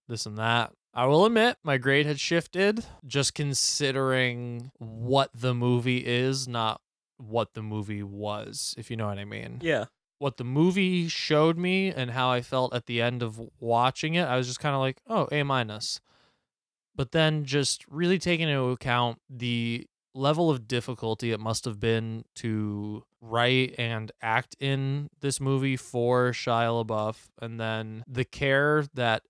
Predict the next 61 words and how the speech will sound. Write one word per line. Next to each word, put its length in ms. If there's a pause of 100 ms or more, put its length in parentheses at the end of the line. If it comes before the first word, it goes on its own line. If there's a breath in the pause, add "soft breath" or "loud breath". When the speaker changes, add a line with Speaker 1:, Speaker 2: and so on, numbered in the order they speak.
Speaker 1:
everybody 680
took 360
with 160
the 100
story, 720
and 100
then 140
the 80
caliber 520
of 80
the 120
acting, 420
and 140
just 260
the 80
kid 480
blew 240
me 140
away. 520 (140)
Speaker 2:
Yeah. 300 (300)
Speaker 1:
I 180
was 200
like, 220
"You 80
know 140
what? 340 (140)
I 40
think, 360
I 100
think 220
it 100
needs 220
a 60
little 260
bit 160
more 280
than 120
an 80
A 120
minus." 300
And 100
an 60
A 120
minus 320
is 120
not 280
bad 260
at 80
all. 380 (360)
Speaker 2:
Yeah, 220 (140)
no. 240 (340)
For 100
me, 220
actually, 320
I 100
think 120
it 40
was 200
the 80
same 300
thing. 320